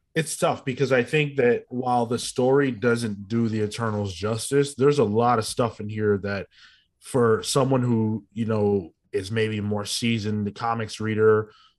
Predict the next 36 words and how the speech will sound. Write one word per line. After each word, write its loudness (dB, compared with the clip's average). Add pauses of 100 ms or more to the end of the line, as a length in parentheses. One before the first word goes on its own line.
(120)
or, -6 (100)
you -8
know, -6
is -12
willing 2
to 2
put -2
the 2
mental 0
work 2
in -6
to -6
figure -4
out -4
what -4 (200)
Gaiman -6
is -10
putting -4
down, -2 (420)
I -2
think 0
you -6
can -6
actually 0
get 0
a -4
lot 0
out 0
of 0
this, -4 (360)
uh, -6
especially 0
as 4
it -4
relates -6
to -2